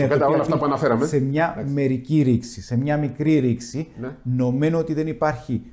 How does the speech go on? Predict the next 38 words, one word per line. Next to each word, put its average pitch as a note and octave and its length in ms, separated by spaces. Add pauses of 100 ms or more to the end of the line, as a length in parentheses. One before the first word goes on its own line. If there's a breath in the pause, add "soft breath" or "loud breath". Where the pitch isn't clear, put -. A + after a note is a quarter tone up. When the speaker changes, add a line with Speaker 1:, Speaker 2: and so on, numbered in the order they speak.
Speaker 1:
το B2+ 120
λεγόμενο C#3+ 300
σύνδρομο D3 340
πρόσκρουσης, B2 580
δηλαδή C3 240
ένα D3 120
μηχανικό B2+ 500
αίτιο C3 220
τριβής, G#2+ 720
Speaker 2:
Ναι. A#2 180
Speaker 1:
έτσι. - 300 (260 soft breath)
Μπορεί C3 220
να D3 80
φτάσει D3 300
μέχρι D3 200
και C#3+ 180
θεραπευτικό C3 640
το, A#2 240
το G#2+ 200
P A#2 80
R G2+ 60 (140)
P. D#3 120 (460 loud breath)
Ε, A#2 260
εάν C#3 340
όμως D#3 220
υπάρχει D3 340
μια D3 140
μεγάλη D3 340
ρήξη, A#2+ 460
μια D3+ 120
ολική D#3 340
ρήξη D#3 440
ή C#3 120
αν D#3 80
υπάρχει D3+ 320
μηχανικό C#3 440
αίτιο D3 200
τριβής, A#2+ 500